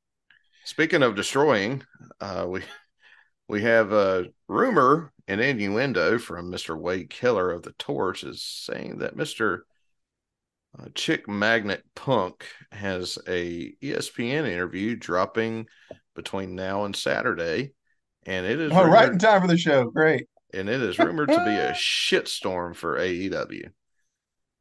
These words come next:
Speaker 2: Well, I, I
Speaker 1: Uh,
Speaker 2: assumed it was gonna be a shitstorm for Scott Colton.
Speaker 1: Yeah,
Speaker 2: So,
Speaker 1: it's
Speaker 2: Punk, it's good to see you back in A E W. How, how are things between you and the Elite? I wanna tell you about Scott Colton, and I'm glad you asked.
Speaker 1: <laughs>
Speaker 2: Um,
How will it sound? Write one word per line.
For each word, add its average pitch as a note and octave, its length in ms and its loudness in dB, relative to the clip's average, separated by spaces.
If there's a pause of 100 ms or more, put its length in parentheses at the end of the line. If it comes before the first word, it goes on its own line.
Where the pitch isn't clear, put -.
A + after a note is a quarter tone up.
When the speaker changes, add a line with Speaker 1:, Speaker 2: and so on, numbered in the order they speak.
(380)
Speaker 2:
Well, - 240 4
I, F#3+ 140 12
I F#3 280 10
Speaker 1:
Uh, G3 40 8
Speaker 2:
assumed E3+ 240 4
it D3+ 40 4
was C#3+ 100 0
gonna D#3 120 4
be C3+ 40 4
a C3 40 2
shitstorm D#3 380 0
for C3 100 -6
Scott C3+ 300 4
Colton. - 340 2 (1000)
Speaker 1:
Yeah, G#1+ 280 -12 (320)
Speaker 2:
So, C4 160 8
Speaker 1:
it's F3+ 100 4
Speaker 2:
Punk, C4+ 300 8
it's F3 100 2
good A3 140 0
to G#3 80 0
see A#3 200 0
you G#3 140 6
back G#3+ 360 4
in G3+ 140 0
A A3+ 80 2
E A#3 140 0
W. F#3+ 340 4
How, F#3+ 240 6
how F3+ 140 6
are G#3 140 4
things G#3 260 -4
between G3+ 240 -2
you G#3 140 -2
and G3 100 2
the F3+ 120 2
Elite? F#3+ 240 2
I F3+ 40 2
wanna D4+ 140 6
tell D#4+ 120 6
you C4+ 60 6
about G#3 160 6
Scott F#3 300 6
Colton, G3 280 6
and C#3+ 100 0
I'm C#3+ 80 -2
glad D#3+ 260 2
you C#3 80 -4
asked. C#3 480 0
Speaker 1:
<laughs> - 880 -16
Speaker 2:
Um, C3+ 640 6